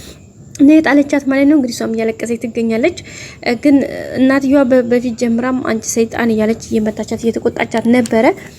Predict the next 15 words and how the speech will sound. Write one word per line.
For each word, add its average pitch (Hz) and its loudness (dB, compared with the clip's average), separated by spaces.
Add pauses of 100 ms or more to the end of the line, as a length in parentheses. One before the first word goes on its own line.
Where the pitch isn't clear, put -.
(160)
"ግን 262 2
ሰርፕራይዝ 254 -2
ነው 226 0
የማደርግሽ፣ 220 -2
የሆነ 233 0
ነገር 233 0
ጀምረሽ 240 -2
ወደ 233 -2
ኋላ 233 0 (380)
ማለት 254 2
የለብሽም" 233 0
ትይኝ 247 0
የለ 247 0
እያለቻት 226 -2
ነበረ። 226 -2